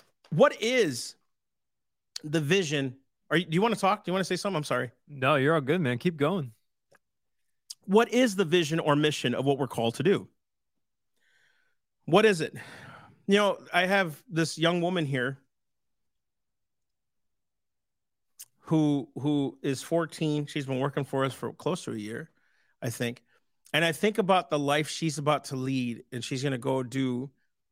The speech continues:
Speaker 1: and what she's called to. And she's had us as brothers to kinda help. I mean, were we there every second? No, but I mean, like, whenever she needed something, she would call. We've been to their house. We've helped pray over her room. We've helped pray over her. We think about the people we're discipling and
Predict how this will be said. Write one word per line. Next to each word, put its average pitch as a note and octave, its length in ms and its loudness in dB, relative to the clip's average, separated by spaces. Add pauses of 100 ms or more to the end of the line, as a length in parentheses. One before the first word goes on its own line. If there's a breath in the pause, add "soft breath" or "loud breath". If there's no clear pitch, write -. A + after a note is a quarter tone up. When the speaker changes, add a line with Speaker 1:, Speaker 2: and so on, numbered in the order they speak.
Speaker 1:
and C3+ 80 -2
what C#3 100 2
she's C3 160 -6
called B2+ 300 -2
to. B2+ 120 -2
And A#2+ 80 -4
she's C#3 200 -4
had D3 160 2
us C#3+ 220 -2
as B2+ 80 -8
brothers B2+ 400 -2
to - 100 -14
kinda B2 300 -4
help. B2 360 -2 (680)
I C#3+ 60 2
mean, D3 160 0
were C#3+ 120 0
we D3 120 -2
there D3 220 2
every C#3 160 -2
second? C#3+ 380 -4
No, D3+ 220 -2
but B2 120 -4
I B2 40 -2
mean, C3 200 -2
like, B2 240 -4
whenever C3 260 0
she C3+ 160 -4
needed C3+ 260 0
something, C3+ 320 -4
she - 140 -6
would A2 140 -6
call. C3+ 400 0
We've A#2+ 180 -6 (160)
been C3 180 0
to C3 120 -4
their A2+ 140 -2
house. D3 360 2
We've B2 120 -8
helped A#2+ 180 -6
pray B2 200 -2
over B2 220 -4
her A#2 100 -2
room. D3 320 0
We've B2 120 -6
helped A2 160 -12
pray G#2+ 120 -8
over G#2 140 -14
her. D3 300 0 (640)
We D#3+ 100 4
think G3+ 240 0
about F#3+ 400 2
the D3 60 -6
people F3 300 -4
we're D3 120 0
discipling C3 600 -2
and A#2 140 -10